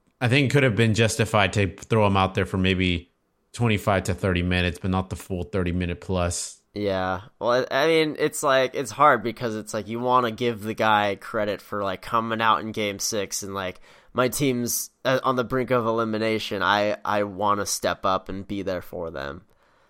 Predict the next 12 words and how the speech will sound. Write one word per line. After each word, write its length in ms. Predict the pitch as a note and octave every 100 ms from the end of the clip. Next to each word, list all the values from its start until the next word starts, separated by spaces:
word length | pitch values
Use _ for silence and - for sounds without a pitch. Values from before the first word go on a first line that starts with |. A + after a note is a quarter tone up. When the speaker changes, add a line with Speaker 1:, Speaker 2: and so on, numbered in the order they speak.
| _ _ _
Speaker 2:
But 320 | A2+ G2 G2
Speaker 1:
Mm-hmm. 200 | F#2+ F2+
Speaker 2:
I, 100 | F2
it's 340 | C#2+ B2 - -
just, 300 | A#2+ - - _ G1+ - -
you 160 | A2 A#2
know, 260 | G#2+ G#2 G#2 -
eh, 80 | - A1 - - _ - _ _ _
sometimes 680 | - C#3 C3+ B2+ B2+ B2 G#2+
the, 300 | A#2+ A2+ - -
the 160 | G#2+
most 400 | A#2 A#2+ A2+ -